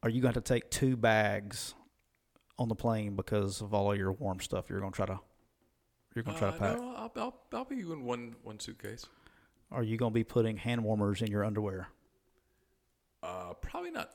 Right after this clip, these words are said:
Speaker 2: underwear. <laughs> I'll have it in pockets, in gloves, probably inside
Speaker 1: Gloves?
Speaker 2: shoes.
Speaker 1: We can do gloves?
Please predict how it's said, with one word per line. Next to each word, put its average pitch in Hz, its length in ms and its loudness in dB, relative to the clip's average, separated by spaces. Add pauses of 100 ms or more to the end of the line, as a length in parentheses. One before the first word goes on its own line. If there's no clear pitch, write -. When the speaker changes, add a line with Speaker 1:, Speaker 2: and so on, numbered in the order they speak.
Speaker 2:
underwear. 123 760 -4
<laughs> - 40 0
I'll 165 100 4
have 175 220 2
it 160 80 2
in 107 180 -2
pockets, - 840 -2 (180)
in 110 160 -6
gloves, 117 680 2 (1400)
probably 107 920 -2 (140)
inside 107 840 0
Speaker 1:
Gloves? 135 440 10
Speaker 2:
shoes. - 40 0
Speaker 1:
We 143 100 8
can 139 80 4
do 139 100 6
gloves? 151 480 4